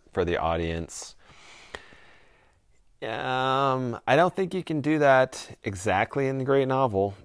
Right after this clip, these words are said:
but, um, you know, David Foster Wallace could probably do it that way, then go meta on it, and then, oh, okay, so now it's great.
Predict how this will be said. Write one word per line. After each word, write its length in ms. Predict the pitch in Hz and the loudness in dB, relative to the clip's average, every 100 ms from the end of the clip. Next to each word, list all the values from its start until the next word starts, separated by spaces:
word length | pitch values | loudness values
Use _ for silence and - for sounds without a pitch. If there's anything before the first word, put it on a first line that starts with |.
| - | 2
but, 280 | 104 98 71 | 4 4 0
um, 460 | 101 95 92 85 - - _ _ _ _ _ _ _ _ _ _ _ - | -2 -2 -2 -6 -10 -20 _ _ _ _ _ _ _ _ _ _ _ -10
you 100 | 95 | -4
know, 220 | 92 85 - | -4 -4 -8
David 280 | 87 87 90 | -4 -4 -2
Foster 360 | 104 95 - 98 | 0 0 0 0
Wallace 580 | 90 104 101 95 - - - - - _ - | 2 2 2 -2 -12 -20 -20 -20 -20 _ -12
could 180 | 85 | -10
probably 460 | - 98 92 82 87 | 0 2 2 0 -2
do 200 | 78 98 | 2 0
it 100 | 95 | 2
that 180 | 92 87 | 0 0
way, 240 | 87 87 | -2 -2
then 160 | 87 85 | -4 -2
go 200 | 101 90 | 0 2
meta 360 | 95 107 101 | 6 6 6
on 240 | - 87 85 | 2 -4 -4
it, 220 | 85 - | -6 -8
and 140 | 90 87 | -8 -8
then, 140 | 82 - | -4 -2
oh, 540 | 101 95 90 82 73 | 0 0 -2 -4 -8
okay, 260 | 76 98 90 | -6 -4 -4
so 140 | - | -6
now 260 | 82 82 78 | -8 -8 -8
it's 140 | - | -10
great. 300 | - 71 62 | -10 -10 -10